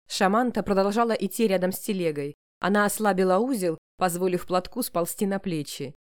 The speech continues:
Под ним неожиданно открылась огненная шевелюра. Простое лицо кухарки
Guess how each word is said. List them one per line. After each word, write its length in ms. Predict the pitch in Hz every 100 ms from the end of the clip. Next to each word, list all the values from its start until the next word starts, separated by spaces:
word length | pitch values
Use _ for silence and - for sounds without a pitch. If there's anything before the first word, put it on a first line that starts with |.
| _
Под 200 | - 170
ним 220 | 180 226 208
неожиданно 520 | 175 170 196 208 196
открылась 580 | 185 - 190 202 190 -
огненная 540 | 170 190 202 202 202 202
шевелюра. 720 | - 185 208 190 160 139 139 - _ _
Простое 500 | - 170 - 208 196
лицо 320 | 170 175 185
кухарки 720 | 160 175 - 220 233 - 165